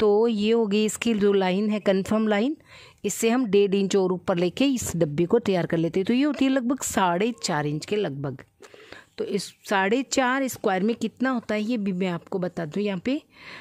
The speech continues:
ये साढ़े सात, साढ़े सात square साढ़े चार का एक डब्बा बना लेते हैं पूरे measurement के साथ में। यहाँ पे ऐसे नहीं है कि आप ऐसे ही बना रहे हो, जितना हमें यहाँ से है ना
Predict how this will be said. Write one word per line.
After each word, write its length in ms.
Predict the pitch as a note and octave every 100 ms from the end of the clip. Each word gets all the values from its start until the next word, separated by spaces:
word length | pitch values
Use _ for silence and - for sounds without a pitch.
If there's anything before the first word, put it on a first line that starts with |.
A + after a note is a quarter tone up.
| - G#3
ये 140 | B3+
साढ़े 320 | A#3+ F#3 E3+ E3+
सात, 340 | F3 D#3 -
साढ़े 360 | F3+ G#3+ G#3+ B3+
सात 280 | C#4+ D4 A#3
square 320 | - A#3 B3+
साढ़े 280 | A3+ E3+ E3
चार 220 | F3 F3
का 120 | A#3
एक 200 | C4+ F3+
डब्बा 320 | F3 C#3+ D#3+
बना 240 | D#3 D#3 D#3
लेते 220 | D#3+ F3
हैं 100 | -
पूरे 160 | D4+ E4+
measurement 480 | C4 A3 E4+ G4 -
के 120 | G#3+
साथ 320 | - D3 -
में। 100 | D#3 - - - - A3
यहाँ 140 | A3
पे 180 | G#3+ - G3
ऐसे 260 | G3 D4
नहीं 140 | E4 F#4+
है 80 | C4
कि 140 | A#3
आप 320 | - G3+ G3 -
ऐसे 360 | F#3+ F3+ G3+
ही 180 | F#3+ A3
बना 320 | G3 F#3 F3
रहे 160 | E3+ F3+
हो, 160 | A3+ E4 - - - F3+
जितना 440 | A3 - A#3 C4
हमें 260 | D4+ C#4 C#4+
यहाँ 340 | B3+ G3+ G3+
से 140 | A3 C4+
है 60 |
ना 120 | D4+